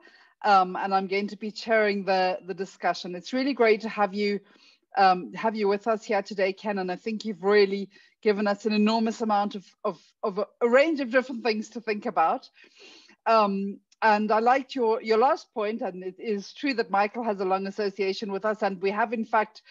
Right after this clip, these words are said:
some of us at the Real Centre have literally, uh, joined the seminar from our reading group, which is looking at knowledge and work. Um, so I think that your last, uh, your last slide and your last set of points really raise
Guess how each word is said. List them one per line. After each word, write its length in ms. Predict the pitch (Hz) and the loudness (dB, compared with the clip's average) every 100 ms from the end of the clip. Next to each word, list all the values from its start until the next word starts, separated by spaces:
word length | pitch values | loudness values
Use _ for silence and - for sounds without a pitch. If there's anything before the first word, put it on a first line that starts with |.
| - _ | -20 _
some 180 | 277 277 | 2 4
of 100 | 247 | 4
us 200 | 220 226 | 4 2
at 180 | 233 | -2
the 80 | 226 | -2
Real 220 | 208 214 | 0 0
Centre 260 | 202 220 214 | 0 -4 -4
have 160 | 214 196 _ _ _ | -6 -8 _ _ _
literally, 580 | 220 285 - 254 233 214 _ _ _ | -4 -4 -4 -4 -4 -6 _ _ _
uh, 240 | 226 202 190 185 | 2 4 4 2
joined 280 | 233 262 262 | 2 2 2
the 80 | 240 | -4
seminar 580 | - 247 226 214 202 196 - | -2 -2 0 2 2 0 0
from 280 | 247 233 | 2 2
our 460 | 214 208 208 202 202 | -2 0 0 0 -2
reading 380 | 196 247 262 240 | -4 -4 -4 -4
group, 240 | 208 196 202 | -2 -2 -2
which 200 | 202 208 | -8 -8
is 120 | 185 | -4
looking 320 | 226 247 220 | -6 -4 -6
at 120 | 185 | -4
knowledge 460 | 196 202 208 196 214 | 2 4 4 2 0
and 200 | 196 180 | -4 -2
work. 400 | 196 180 190 - _ _ _ _ _ _ - | 0 0 -4 -10 _ _ _ _ _ _ -6
Um, 420 | 208 185 185 180 - 214 | 2 2 2 -6 -14 -12
so 140 | 240 | -2
I 80 | 220 | -2
think 220 | 262 240 | 0 -4
that 160 | 233 240 | -4 2
your 120 | 220 | 4
last, 600 | 208 233 233 - _ - | 6 4 2 -6 _ -6
uh, 260 | 202 196 196 | -2 -2 -2
your 160 | 202 214 | -2 0
last 440 | 226 240 - _ | 0 -2 -10 _
slide 240 | 233 214 | -2 0
and 120 | 196 185 | -2 -6
your 100 | 190 | -4
last 260 | 202 208 | -4 -4
set 140 | 226 214 | -6 -6
of 120 | 208 | -6
points 360 | 220 202 190 _ _ _ 214 | -8 -8 -10 _ _ _ -2
really 260 | 233 240 | 0 0
raise 480 | 202 214 214 208 - | 0 4 4 2 -6